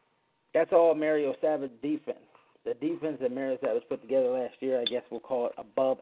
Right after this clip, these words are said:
average, just for the fact that they gave up forty points in some games and high thirties or whatever.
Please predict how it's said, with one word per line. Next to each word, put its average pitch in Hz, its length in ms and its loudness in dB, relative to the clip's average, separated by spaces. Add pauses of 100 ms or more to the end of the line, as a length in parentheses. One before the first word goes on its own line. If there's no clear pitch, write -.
average, 127 360 0 (320)
just 117 180 -12
for 120 80 -4
the 110 80 -6
fact 117 300 -4
that 104 100 -2
they 117 140 -4
gave 113 220 -6
up - 200 -4
forty 120 240 -6
points 113 340 -10
in 104 160 -10
some 113 160 -8
games 110 340 -8
and 82 100 -14 (280)
high 113 300 0
thirties 110 340 -2
or 104 80 -6
whatever. 101 420 -4